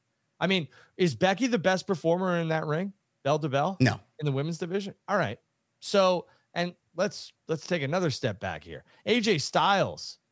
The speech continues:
Speaker 1: probably one of the best bell to bell performers in the, in the W W E. And I mean, he, he won a couple world championships, but I mean, he's never been at,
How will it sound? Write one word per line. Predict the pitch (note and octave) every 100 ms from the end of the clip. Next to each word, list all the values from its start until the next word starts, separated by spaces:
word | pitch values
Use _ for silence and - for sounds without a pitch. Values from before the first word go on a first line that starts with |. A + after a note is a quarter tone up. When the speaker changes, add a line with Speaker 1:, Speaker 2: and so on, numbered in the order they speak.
| _ -
Speaker 1:
probably | G3 G#3 D#3+
one | E3
of | D3
the |
best | A2+ F#3 E3 A2+
bell | A2+ E3 D3+
to | B2
bell | D#3 E3
performers | C#3+ - D#3+ C#3+ A2 - -
in | E3 E3+ B2
the, | G#2+ G2+ _ _
in | C#3+
the | D3+
W | C3+ C3+ C#3
W | C3 A2 D3+
E. | C3 - _ _ _ _ -
And | B2+ B2 G#2+ - _ _ _ _ -
I | A2+
mean, | G#2+ E2+
he, | F2 _ _
he | - G3
won | G#3+ D3
a |
couple | D#3 F3 E3
world | B2+ B2+
championships, | - C#3 F3+ F#2 - E2+ -
but | E2+
I | F2+
mean, | F#2 F2
he's | B2+ B2+
never | G2+ A#2 B2 A2+
been | G#2 G#2+ F#2 E2+ _ -
at, | F#2+